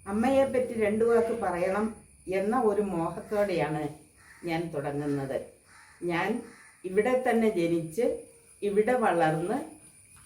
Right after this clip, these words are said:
ഈ സ്കൂളിൽ പഠിച്ച്, ഇവിടെ തന്നെ അധ്യാപികയായി വിരമിച്ച ഒരു അധ്യാപികയാണ്. എനിക്ക്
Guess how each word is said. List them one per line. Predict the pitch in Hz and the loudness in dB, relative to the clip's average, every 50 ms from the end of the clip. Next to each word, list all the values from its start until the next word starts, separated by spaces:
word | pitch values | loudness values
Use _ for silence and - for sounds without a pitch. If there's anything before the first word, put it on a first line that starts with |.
| 185 | -2
ഈ | 226 262 247 | 0 0 -2
സ്കൂളിൽ | - - 277 247 254 247 226 226 - - | -2 -2 0 2 2 2 2 0 -2 -2
പഠിച്ച്, | 180 156 160 165 156 156 - 214 247 - - - - - - - - - _ _ _ _ _ 185 196 | -2 -2 0 -2 -2 -2 -2 0 0 0 0 -4 -8 -14 -20 -20 -20 -20 _ _ _ _ _ -4 -2
ഇവിടെ | 196 226 262 269 - 247 | 2 4 4 4 4 2
തന്നെ | 254 233 240 226 214 185 | 0 0 2 2 2 2
അധ്യാപികയായി | 165 165 151 170 175 180 208 214 240 220 220 233 220 196 185 185 175 170 | 2 0 2 4 4 4 4 2 0 -2 0 2 2 4 2 2 2 0
വിരമിച്ച | 160 156 170 170 180 185 - - - 180 160 151 156 - - - - - - - - - | 0 0 0 -2 -2 -4 -6 -6 -4 -2 -2 -2 -4 -6 -10 -18 -20 -20 -20 -18 -8 -4
ഒരു | 175 175 180 160 | -2 -2 -2 -2
അധ്യാപികയാണ്. | 147 - - 147 139 147 151 147 147 151 156 151 143 143 139 139 143 143 143 - - - - - - - - - - _ _ - _ - - - - - - - - 185 185 | -2 0 0 0 2 2 0 -4 -6 -6 -2 0 0 0 0 -2 -4 -6 -6 -10 -14 -20 -20 -20 -20 -20 -20 -20 -20 _ _ -20 _ -20 -20 -20 -20 -20 -20 -10 -4 -2 -2
എനിക്ക് | 185 196 190 160 - 226 220 | 0 -2 -2 -4 2 4 4